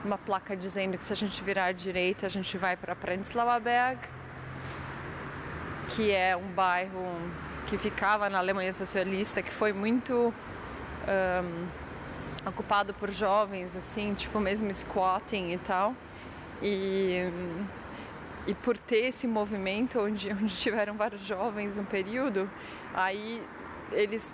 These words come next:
todos meio que foram crescendo, foram te-, e todos, eh, <laughs> mais ou menos um período similar também, foram tendo filhos. Então, teve uma época onde Prenzlauer Berg foi o bairro da Europa que tinha mais grávidas e crianças,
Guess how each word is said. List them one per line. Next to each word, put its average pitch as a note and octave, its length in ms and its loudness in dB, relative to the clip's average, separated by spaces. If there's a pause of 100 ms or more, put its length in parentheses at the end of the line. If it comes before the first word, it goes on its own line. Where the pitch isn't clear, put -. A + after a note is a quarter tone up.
(140)
todos F#3+ 340 0
meio G#3 220 2
que - 60 -6
foram G#3+ 180 0
crescendo, A#3 520 2
foram A3 260 0
te-, G#3 140 -6 (320)
e A3 80 2
todos, A3 580 0
eh, G#3+ 340 4 (300)
<laughs> - 320 -10
mais G3+ 260 4
ou B3 60 0
menos A3+ 260 0
um A#3+ 60 -2
período G#3 580 2
similar G#3 580 2
também, A3+ 340 -2
foram A#3 280 4
tendo A#3 240 0
filhos. A#3 460 2
Então, A3+ 320 0 (340)
teve A3+ 160 2
uma A3+ 160 4
época A#3 380 0
onde A3+ 220 -2
Prenzlauer A#3 540 4
Berg F#3+ 380 4 (120)
foi G#3 300 4
o G#3+ 100 2
bairro G#3 540 4
da G3+ 180 2
Europa A3+ 720 4
que - 180 -6
tinha G#3 360 0
mais G#3 340 0
grávidas G3+ 640 0
e G3 60 -8
crianças, G3 880 0